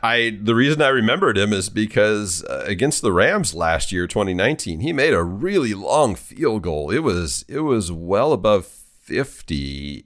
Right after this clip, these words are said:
I wanna say it was close to sixty in, in that game. Um, that was just that wild shootout game, uh, that the Rams ended up losing. So that was the one I, I remember him for. And then, yeah, I, I, when I heard the name, I went, "Wow, where is he?" <laughs> You know, 'cause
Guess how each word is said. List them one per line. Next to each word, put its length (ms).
I 140
wanna 180
say 140
it 40
was 120
close 240
to 120
sixty 680
in, 260
in 180
that 280
game. 480
Um, 540
that 160
was 120
just 160
that 180
wild 440
shootout 540
game, 340
uh, 280
that 200
the 80
Rams 320
ended 220
up 140
losing. 360
So 120
that 160
was 160
the 80
one 120
I, 180
I 100
remember 520
him 120
for. 400
And 200
then, 280
yeah, 280
I, 180
I, 260
when 180
I 100
heard 240
the 80
name, 440
I 80
went, 260
"Wow, 340
where 460
is 220
he?" 280
<laughs> 160
You 160
know, 200
'cause 300